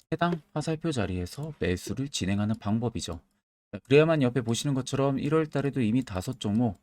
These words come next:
깔끔하게 수익을 챙기고 있고요. 또한 저희 구독자분들은 개별적으로 더 추가 포착하셔서 수익도 가지고 가고 계십니다.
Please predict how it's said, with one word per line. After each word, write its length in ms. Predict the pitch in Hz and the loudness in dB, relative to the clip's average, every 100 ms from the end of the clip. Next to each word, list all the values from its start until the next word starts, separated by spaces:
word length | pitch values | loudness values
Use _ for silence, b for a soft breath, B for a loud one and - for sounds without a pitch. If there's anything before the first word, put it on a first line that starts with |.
| - | -4
깔끔하게 480 | 135 143 143 135 135 | -2 0 0 0 -4
수익을 360 | - 135 131 | -4 -4 -2
챙기고 400 | 131 147 139 107 | -2 -2 -2 -2
있고요. 440 | 104 - 85 87 143 B B _ _ | -2 0 -2 -2 -6 B B _ _
또한 280 | 147 165 175 - | 2 2 2 -6
저희 160 | - 110 | -4 -2
구독자분들은 680 | 117 135 - 127 127 131 139 | 0 -4 -2 0 2 0 0
개별적으로 720 | 107 92 127 - 127 127 131 | 0 0 0 -2 -2 -2 -2
더 260 | - 95 80 _ _ _ _ | -2 -2 -4 _ _ _ _
추가 220 | - - | -8 -4
포착하셔서 760 | 165 156 139 151 147 101 135 107 - | -4 -4 -2 -2 -2 -2 -2 -4 -8
수익도 460 | - 165 156 151 | -6 -6 -2 -4
가지고 420 | 147 107 - 104 | -2 -4 -2 -2
가고 360 | 95 87 113 143 - _ _ _ - | -2 -2 -2 -4 -6 _ _ _ -2
계십니다. 500 | 87 127 113 80 | 2 2 2 -2